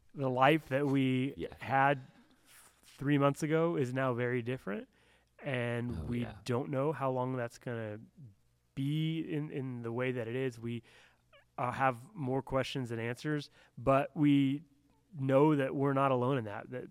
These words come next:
Speaker 1: throughout Scripture there are examples of people who felt the exact same way. And it's by, I think, turning to God during these times that we can grow and, and learn and not, uh, be beaten down by this time, or not just completely waste this time.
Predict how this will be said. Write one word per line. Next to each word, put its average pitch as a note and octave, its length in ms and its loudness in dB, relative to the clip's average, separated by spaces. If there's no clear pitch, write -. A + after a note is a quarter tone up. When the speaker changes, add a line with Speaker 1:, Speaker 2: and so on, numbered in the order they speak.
Speaker 1:
throughout B2 420 0
Scripture C#3 500 -6
there A#2 160 -2
are - 40 -2
examples A2 380 -8
of A#2+ 100 -8
people A#2 280 -10
who A2 120 -6
felt B2 280 -6
the C3+ 140 -2
exact A#2+ 460 -4
same A#2 260 -8
way. A2 320 -6
And A#2 500 -6
it's - 400 -8
by, A#2+ 720 -2
I B2+ 100 -6
think, A#2+ 300 -8
turning B2 300 -8
to A#2+ 40 -10
God A#2+ 280 -4
during A#2+ 200 -6
these A#2 160 -8
times A2+ 320 -12
that A#2 100 -12
we C3+ 140 -8
can A#2+ 200 -12
grow D3 500 -2
and, A#2+ 320 -8
and A#2 200 -10
learn B2+ 460 -4
and A2 240 -8
not, C3 400 2
uh, A#2+ 200 -10
be B2+ 160 -2
beaten C3+ 380 -2
down B2+ 260 0
by D#3 160 4
this D#3 180 -4
time, E3 300 -4
or B2 60 -2
not B2 240 -4
just A#2 180 -10
completely A#2+ 400 -6
waste G#2+ 400 -8
this - 160 -20
time. - 320 -20